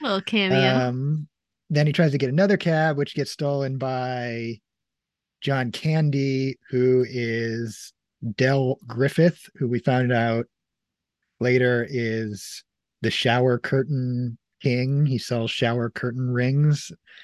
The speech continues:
Speaker 2: Neil Page, he eventually gets to the airport. He gets on a plane.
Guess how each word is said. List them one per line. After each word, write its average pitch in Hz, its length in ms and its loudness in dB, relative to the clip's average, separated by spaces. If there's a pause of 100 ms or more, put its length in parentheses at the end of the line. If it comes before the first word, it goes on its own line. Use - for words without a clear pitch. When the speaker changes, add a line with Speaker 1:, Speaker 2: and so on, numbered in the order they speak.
(720)
Speaker 2:
Neil 175 240 6
Page, 175 440 6
he 151 120 2
eventually 175 400 4
gets 170 320 0
to 156 180 -2
the 143 160 0
airport. 175 720 0
He 131 180 -8
gets 143 240 -6
on 131 140 -2
a 120 60 -6
plane. 185 800 2